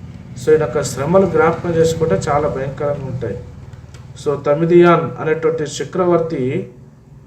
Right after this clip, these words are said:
యోహానును బంధించి రోమునకు తీసుకుపోయి అక్కడ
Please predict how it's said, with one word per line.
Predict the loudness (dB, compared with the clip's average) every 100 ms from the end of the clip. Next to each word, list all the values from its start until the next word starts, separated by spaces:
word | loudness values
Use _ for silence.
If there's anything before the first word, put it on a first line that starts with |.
| -18 -2
యోహానును | 4 6 8 6 4 0
బంధించి | 0 -2 0 -2 -2 0 2
రోమునకు | 4 4 2 0 -2
తీసుకుపోయి | -6 -8 -6 -6 0 2 2 0 -4 -12 -18 -20 -20 -20 -20 -20 -16
అక్కడ | -2 4